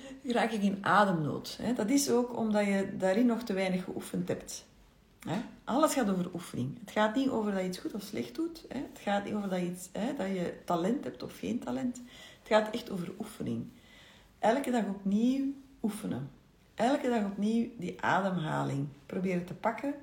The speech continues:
en te proberen, hè, te, te, te, te reguleren, hè, en daar meer zicht op te krijgen ook van,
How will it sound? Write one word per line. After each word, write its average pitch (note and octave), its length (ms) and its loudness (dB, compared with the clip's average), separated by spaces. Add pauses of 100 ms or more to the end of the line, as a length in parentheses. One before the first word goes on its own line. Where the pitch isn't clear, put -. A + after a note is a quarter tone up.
en G#3 160 0
te G#3+ 100 -6
proberen, F#3+ 680 -4
hè, G#3+ 180 -4
te, F3+ 280 -6
te, F3 260 -8 (100)
te, D#3+ 240 -10 (480)
te - 120 -2
reguleren, G3 760 2 (120)
hè, G#3+ 100 -4
en G#3 180 0
daar F#3+ 140 0
meer F#3 160 0
zicht F3+ 340 -4
op A3 120 -6
te F#3+ 100 -6
krijgen D#3 480 -4
ook E3 260 -6
van, D#3+ 340 -6